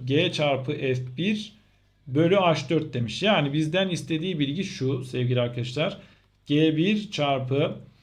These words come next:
F bir bölü H dört. Peki G hangisiydi hocam? G dediğim yeşildi. Yeşilin birdeki görüntüsü nerede hocam? İkiye gidiyor bakın. Şurada ikiye gidiyor. Görüyor musunuz?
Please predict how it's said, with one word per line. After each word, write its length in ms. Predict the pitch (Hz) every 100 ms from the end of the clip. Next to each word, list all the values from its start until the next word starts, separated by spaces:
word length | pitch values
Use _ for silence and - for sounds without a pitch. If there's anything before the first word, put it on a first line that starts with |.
| _ _
F 360 | 143 147 151 -
bir 360 | 185 208 175 170
bölü 560 | 190 196 196 202 202 - _ _ -
H 200 | 156 190 - - 151
dört. 420 | 120 - - - - _ _ -
Peki 320 | 214 196 165
G 140 | 196
hangisiydi 580 | 226 233 247 214 208 180
hocam? 380 | 165 190 226 190
G 240 | 190 202
dediğim 280 | 196 214 202
yeşildi. 520 | 190 190 170 127 117 131
Yeşilin 500 | 147 147 202 214 165
birdeki 400 | 180 202 202 208
görüntüsü 460 | 208 208 190 196
nerede 260 | 208 214 196
hocam? 260 | 185 220
İkiye 340 | 208 - 196 180
gidiyor 280 | 135 127 120
bakın. 240 | 120 110
Şurada 320 | - 139 120
ikiye 340 | 131 - 139 123
gidiyor. 260 | 113 113
Görüyor 240 | 127 214 139
musunuz? 340 | 123 123